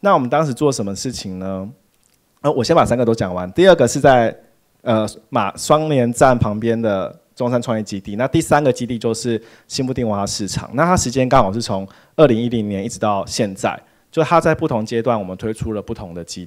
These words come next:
地。那回到就是城中艺术街区，就是城中艺术街区那时候你有看到有颜色的，就都是我们已经就是有产权的房舍。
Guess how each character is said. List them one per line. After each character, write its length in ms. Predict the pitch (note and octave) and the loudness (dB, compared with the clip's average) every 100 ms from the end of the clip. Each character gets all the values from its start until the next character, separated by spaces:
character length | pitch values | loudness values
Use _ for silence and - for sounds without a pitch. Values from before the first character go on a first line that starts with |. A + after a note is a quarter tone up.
| - | -14
地。 160 | G2 - _ - _ - | -16 -16 _ -20 _ -8
那 420 | D#3 C3+ B2+ B2+ - _ _ _ - | -4 -2 -2 -4 -12 _ _ _ -6
回 160 | C3 | -4
到 340 | C3+ E3 D#3+ C#3+ | 2 4 4 4
就 160 | D3+ | 0
是 400 | D3 D#3 D3 B2 | -4 -4 -2 -2
城 160 | A2+ A#2 | -2 -2
中 100 | C3 | -2
艺 40 | |
术 100 | B2+ | -4
街 200 | A#2+ A2+ | -4 -4
区， 360 | G#2+ - G#2 G2 | -4 -8 -10 -8
就 140 | G2+ | -2
是 80 | G3 | -2
城 140 | G3+ F3 | 0 0
中 100 | F#3+ | 0
艺 40 | |
术 100 | F#3+ | -2
街 160 | F3+ E3+ | -4 -4
区 180 | E3+ | -4
那 140 | E3+ D#3+ | -2 -2
时 160 | - | -4
候 260 | A#2+ C3+ C3 - _ _ - | 0 2 0 -4 _ _ -2
你 100 | E3 | 2
有 120 | D3 | 2
看 220 | - D3 | 4 4
到 100 | D3+ | 4
有 200 | C3 G#2 | 4 0
颜 280 | G2+ F#2+ G#2 | -2 -4 -6
色 320 | - C#3+ G#2 | -2 0 0
的， 280 | - A#1 - - | -2 -10 -12 -6
就 100 | D3 | 2
都 180 | C3+ | 2
是 140 | C3 C#3+ | 2 -2
我 180 | A2+ F#2+ | -4 -4
们 240 | F#2 F2+ | -8 -10
已 100 | F#2+ | -12
经 400 | F2+ A2 G#2+ G#2+ | -12 -10 -10 -8
就 100 | G#2+ | -8
是 380 | A2 A2+ G#2 G2 - _ _ | -8 -6 -6 -8 -10 _ _
有 360 | A2 F2+ C2 - - | -6 -6 -8 -16 -14
产 300 | - G2 E2+ | -10 -10 -12
权 280 | - E2+ F2 | -14 -12 -8
的 280 | F2+ G1+ - | -8 -8 -8
房 280 | F2+ E2 | -10 -10
舍。 340 | G2+ - A3 | -8 -6 -6